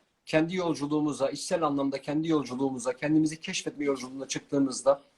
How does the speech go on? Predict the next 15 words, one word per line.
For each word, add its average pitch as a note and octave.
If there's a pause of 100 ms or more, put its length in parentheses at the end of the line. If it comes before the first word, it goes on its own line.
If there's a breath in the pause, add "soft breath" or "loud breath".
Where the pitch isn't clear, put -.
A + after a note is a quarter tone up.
(440 soft breath)
e, C3+
bu D#3+
konudaki E3
içsel E3
yolculuk, C3
gözlerimizi E3
kapatıyor F#3
olmak D#3 (220 soft breath)
bizi D3
çok G3
daha E3+
güzel D#3
noktalara D3+
getirir. - (840 soft breath)
E, B2+